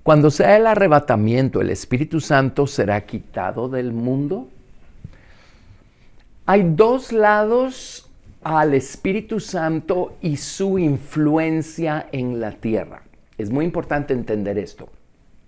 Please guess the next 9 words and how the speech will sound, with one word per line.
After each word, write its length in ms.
Por 160
un 160
lado 280
tenemos 360
nosotros 440
la 180
omnipresencia 1700
de 120
Dios, 680